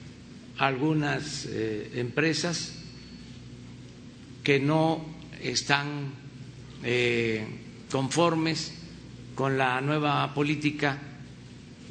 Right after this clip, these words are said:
del gobierno federal en materia de petróleo, electricidad, lo que tiene que ver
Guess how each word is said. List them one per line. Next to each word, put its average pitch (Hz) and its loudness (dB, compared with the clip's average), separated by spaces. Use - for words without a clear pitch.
del 113 0
gobierno 143 2
federal 147 2
en 135 -2
materia 135 2
de 135 4
petróleo, 147 6
electricidad, 120 2
lo 139 4
que 151 2
tiene 180 6
que 156 4
ver 151 4